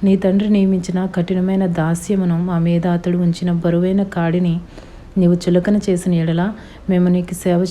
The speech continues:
చేయదుము." అందుకు రాజు, "మీరు వెళ్ళి మూడు దినములైన తరువాత నా యొద్దకు తిరిగి రండి" అని సెలవీయగా, జనులు వెళ్ళిపోయిరి. అప్పుడు రాజైన రెహబాము తన తండ్రి అయిన సొలొమోను బ్రతికి ఉన్నప్పుడు అతని సముఖమందు సేవ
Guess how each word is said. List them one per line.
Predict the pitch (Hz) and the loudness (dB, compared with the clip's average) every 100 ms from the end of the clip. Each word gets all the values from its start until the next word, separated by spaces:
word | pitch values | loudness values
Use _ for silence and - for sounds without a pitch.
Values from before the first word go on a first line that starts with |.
| 175 | 0
చేయదుము." | 165 170 160 165 - | 0 0 -2 -4 -6
అందుకు | 180 170 175 | 0 0 2
రాజు, | 170 170 175 185 185 196 - - - | 0 2 0 0 -2 -4 -14 -8 2
"మీరు | 180 180 | 4 4
వెళ్ళి | 175 170 233 247 | 4 4 2 0
మూడు | 185 185 180 | 0 0 2
దినములైన | 175 185 202 190 175 | 2 2 2 2 0
తరువాత | 170 165 165 180 | 0 0 0 0
నా | 175 | 0
యొద్దకు | 165 165 175 | 0 0 -2
తిరిగి | 180 180 180 | 0 0 0
రండి" | 170 170 | 0 0
అని | 165 | -2
సెలవీయగా, | 175 175 170 165 160 175 240 - - - | -2 -2 0 -2 -2 -2 -4 -10 -20 -8
జనులు | 180 180 175 190 | 2 4 4 4
వెళ్ళిపోయిరి. | 175 170 170 160 170 - - - - - | 2 2 0 -2 -2 -8 -14 -20 -12 -4
అప్పుడు | 175 190 | -2 0
రాజైన | 175 170 175 190 196 | 2 2 2 2 2
రెహబాము | 185 170 175 175 165 185 240 196 | 2 2 2 0 2 0 -2 -2
తన | 175 | 0
తండ్రి | 180 180 196 | 2 2 2
అయిన | 202 208 | 2 2
సొలొమోను | 202 185 180 185 180 | 0 0 2 0 0
బ్రతికి | 180 175 165 180 180 | 0 -2 -2 0 0
ఉన్నప్పుడు | 175 170 180 214 - - - - | 0 0 -2 -2 -6 -16 -10 -4
అతని | 175 190 175 | -2 0 -2
సముఖమందు | 190 175 185 208 208 202 180 190 | 0 0 0 0 0 2 2 0
సేవ | 190 180 175 | 0 0 0